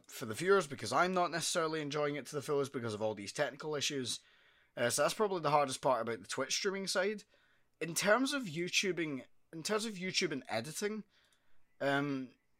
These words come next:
probably just finding the motivation to edit the videos, especially as well when you have, like, technical issues happen. Uh, it's, it can be really difficult to find motivation,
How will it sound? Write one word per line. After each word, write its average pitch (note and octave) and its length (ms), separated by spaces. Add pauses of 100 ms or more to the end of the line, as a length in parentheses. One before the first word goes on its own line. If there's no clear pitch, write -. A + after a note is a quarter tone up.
(140)
probably B3+ 360
just - 180
finding D#3 520
the C#3 80
motivation B2 720
to A#2+ 160 (120)
edit A2 340
the A2 60
videos, A2 520 (100)
especially D#3+ 560 (120)
as C3 160
well C#3+ 240
when A#2 160
you A#2+ 120
have, A2+ 340
like, A2 180
technical A#2+ 400
issues A#2+ 300
happen. C#3+ 380 (920)
Uh, B2 240
it's, B2+ 180 (200)
it G3+ 80
can G#3 100
be G3 80
really A#3 280
difficult A3 320
to D3+ 40
find E3+ 260
motivation, D3+ 640